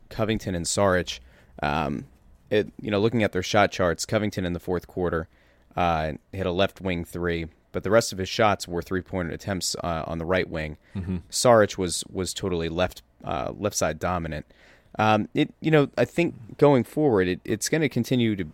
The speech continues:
Speaker 1: to be interesting to see. Like, I, I, my new theory of, of why they've had such turnover issues, and you've broken this down, uh, in depth before,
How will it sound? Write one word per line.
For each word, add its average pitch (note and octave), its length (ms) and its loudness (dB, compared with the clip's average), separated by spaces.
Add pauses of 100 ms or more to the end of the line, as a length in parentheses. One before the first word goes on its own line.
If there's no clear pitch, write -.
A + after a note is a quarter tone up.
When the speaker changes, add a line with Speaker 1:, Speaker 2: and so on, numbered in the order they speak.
(120)
Speaker 1:
to - 120 -8
be G2+ 160 2
interesting G2 380 -2
to F2+ 80 -2
see. F2+ 260 -2
Like, E2 160 -2
I, F2 140 0 (160)
I, F2+ 240 -4
my G2+ 160 0
new D3 180 0
theory A2+ 440 0
of, E2 300 -4
of F#2 300 -10
why G#2 420 4 (400)
they've G2 160 2
had G2+ 180 2
such - 280 0
turnover G#2 480 0
issues, G2+ 360 -2
and F#2 120 -2
you've D3 140 -4
broken F2+ 280 2
this E2+ 160 -4
down, E2 360 -2 (380)
uh, D2 260 0
in F#2 220 -2
depth - 320 -2
before, C#2 460 -6